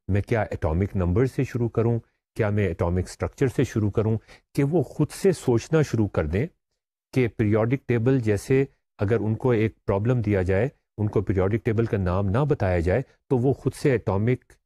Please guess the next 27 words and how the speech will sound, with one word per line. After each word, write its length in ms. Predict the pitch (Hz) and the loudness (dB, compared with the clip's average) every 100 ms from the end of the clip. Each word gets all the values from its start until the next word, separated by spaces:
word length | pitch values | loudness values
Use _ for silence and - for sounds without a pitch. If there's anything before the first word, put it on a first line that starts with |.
| - | -6
नंबर्स 440 | 87 90 98 135 - | -2 0 2 2 2
के 140 | 131 | 0
हवाले 340 | 95 92 92 92 | 0 0 0 0
से, 220 | - 98 | 0 -2
एटॉमिक 460 | 90 98 87 95 | -2 -4 -2 -4
स्ट्रक्चर 460 | - - 90 - 101 | -4 -6 -4 -4 -4
के 300 | - 107 101 - _ _ 87 | -2 0 0 -4 _ _ -2
नॉलेज 340 | 87 127 131 | 2 0 0
के 160 | - 101 | -2 0
हवाले 300 | 90 90 92 | 0 0 0
से, 160 | 107 | 0
जो 140 | 92 90 | 0 0
उनकी 220 | 90 95 | 0 -4
प्रायर 320 | - 85 85 | -2 -2 0
नॉलेज 380 | 82 80 82 82 | 0 0 0 0
है, 120 | 139 - _ - | -2 -4 _ -4
वो 220 | 113 139 | 0 0
खुद 260 | - - 120 | -2 -4 -4
से 340 | - 143 135 113 | 0 0 2 0
एक 160 | 110 - | -2 -2
पीरियोडिक 400 | 90 90 85 104 | -2 0 0 -2
टेबल 220 | 98 87 110 | -2 -2 -4
कंस्ट्रक्ट 520 | - 87 - 87 - | -6 -8 -8 -10 -6
करना 240 | 71 67 | -6 -4
शुरू 240 | 65 76 73 | -8 -8 -10
कर 180 | - | -10
दें। 180 | 67 - | -14 -14